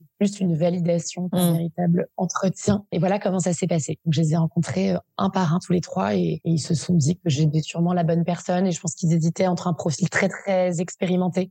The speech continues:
Speaker 1: euh, mais qui aurait sûrement coûté beaucoup plus cher, voilà, et peut-être moins agile ou moins flexible, forcément, j'en sais rien, et quelqu'un de plus jeune. J'avais moins de trente ans à l'époque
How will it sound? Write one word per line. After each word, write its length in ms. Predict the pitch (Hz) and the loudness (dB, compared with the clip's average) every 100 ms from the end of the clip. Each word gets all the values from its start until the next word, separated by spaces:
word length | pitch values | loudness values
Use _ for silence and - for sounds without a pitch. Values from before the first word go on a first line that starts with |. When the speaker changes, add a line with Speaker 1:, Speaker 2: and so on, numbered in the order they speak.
| - | -2
Speaker 1:
euh, 140 | 180 | 0
mais 260 | 175 180 180 | 2 2 0
qui 140 | - | -2
aurait 260 | 175 175 170 _ _ _ 202 | 0 0 -2 _ _ _ -4
sûrement 340 | - 170 196 | -2 2 2
coûté 280 | - 160 190 | 2 -2 0
beaucoup 280 | 165 170 170 | 0 0 -4
plus 160 | - 180 | -2 -2
cher, 500 | - 196 196 196 190 - | -2 0 2 2 -2 -4
voilà, 240 | 185 180 | -2 0
et 160 | 165 156 | 0 -4
peut-être 400 | 165 180 170 180 156 - 165 160 135 | -4 -2 0 0 -4 -4 -4 -4 0
moins 480 | 170 175 180 185 170 | 0 2 2 2 2
agile 440 | 185 160 180 196 | 2 2 2 2
ou 40 | 190 | 0
moins 140 | 190 | -2
flexible, 580 | - 185 - 202 185 165 | -2 -2 -2 0 0 0
forcément, 380 | 170 - 185 180 | -2 -2 -2 -2
j'en 100 | 175 | -4
sais 160 | - | -4
rien, 300 | 180 190 214 | 0 0 0
et 160 | - 170 | 0 -2
quelqu'un 380 | 180 165 196 190 | 0 -2 0 0
de 80 | 175 | 0
plus 220 | - 180 | 0 0
jeune. 320 | 175 202 185 | 0 0 -2
J'avais 240 | 165 170 175 | -2 0 2
moins 140 | 180 | 2
de 60 | 170 | 0
trente 260 | - 170 | -2 0
ans 80 | 180 | 2
à 60 | 170 | 2
l'époque 360 | 156 170 196 | 0 0 -4